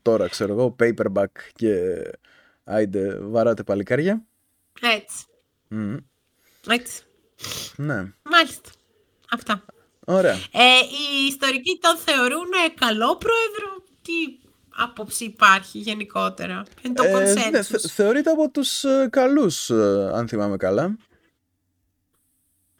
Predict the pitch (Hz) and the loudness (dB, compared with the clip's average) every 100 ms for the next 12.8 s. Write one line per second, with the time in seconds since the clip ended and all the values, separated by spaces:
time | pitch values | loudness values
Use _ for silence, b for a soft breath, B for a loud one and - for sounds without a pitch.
0 | _ _ - 208 - _ _ 233 247 202 | _ _ -12 -10 -12 _ _ -4 -2 -4
1 | 123 95 147 - _ _ _ - 139 98 | -4 -6 -8 -16 _ _ _ -6 -4 -4
2 | 101 147 _ _ _ _ _ b b b | -8 -16 _ _ _ _ _ b b b
3 | b _ _ _ _ _ 135 139 117 120 | b _ _ _ _ _ -2 -2 -2 -4
4 | 113 107 104 110 240 196 _ 254 - 294 | 0 2 2 2 0 0 _ -12 0 2
5 | 143 123 98 98 131 131 95 120 123 131 | 2 0 -2 -2 -2 0 0 2 2 2
6 | 98 104 113 110 123 - 127 - - 151 | 0 0 0 0 -4 -4 -6 -8 0 2
7 | 131 120 127 143 165 156 117 - - - | 2 2 2 4 2 0 -6 -16 -20 -20
8 | - _ - - 156 151 165 160 165 139 | -20 _ -6 0 2 4 4 4 4 2
9 | 110 127 - 123 135 131 139 139 139 143 | 2 0 -2 -2 -2 0 2 4 4 4
10 | 139 120 113 - - _ _ _ _ _ | 4 2 0 -6 -8 _ _ _ _ _
11 | _ _ _ _ _ _ _ _ 110 240 | _ _ _ _ _ _ _ _ 2 6
12 | 233 131 123 117 - 101 156 - | 6 6 4 4 2 0 -2 -6